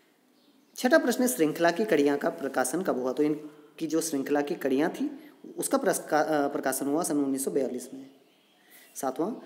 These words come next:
प्रस्तुत पाठ जो भक्तिन है में लेखिका ने अपनी सेविका भक्तिन के अतीत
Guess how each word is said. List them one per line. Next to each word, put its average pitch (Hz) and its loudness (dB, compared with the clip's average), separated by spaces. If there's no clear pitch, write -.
प्रस्तुत 196 2
पाठ 151 2
जो 147 0
भक्तिन 139 -2
है 214 -4
में 254 2
लेखिका 277 6
ने 302 10
अपनी 240 6
सेविका 156 4
भक्तिन 254 4
के 233 2
अतीत 156 -4